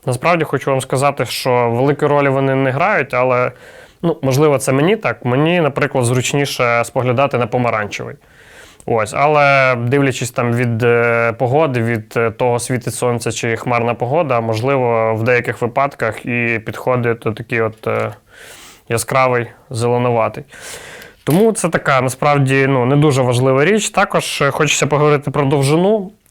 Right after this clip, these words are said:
Різні виробники вудлищ комплектують їх, е, різною довжиною. Тому я б радив би, якщо ви зламали квивертип, шукати, е, запасний саме тої довжини, якої у вас, е, був попередній.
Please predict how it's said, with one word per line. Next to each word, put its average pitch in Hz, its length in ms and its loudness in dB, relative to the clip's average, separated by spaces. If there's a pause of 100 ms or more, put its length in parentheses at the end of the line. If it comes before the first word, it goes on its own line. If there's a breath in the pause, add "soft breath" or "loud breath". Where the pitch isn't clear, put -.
Різні 151 280 2
виробники 160 440 2
вудлищ 170 380 2
комплектують 139 600 0
їх, 147 360 0
е, 127 340 4
різною 147 300 2
довжиною. 127 560 0
Тому 147 400 2
я 135 140 2
б 131 80 -6
радив 135 300 0
би, 123 140 0
якщо 131 260 -2
ви 123 120 0
зламали 127 400 0
квивертип, 131 540 -4 (380 loud breath)
шукати, - 520 -2
е, 120 600 0 (100)
запасний 185 800 0
саме 156 300 0
тої 143 220 2
довжини, 139 420 0
якої 151 540 0
у 123 60 0
вас, 131 420 0
е, 123 240 0
був 131 260 0
попередній. 117 560 -2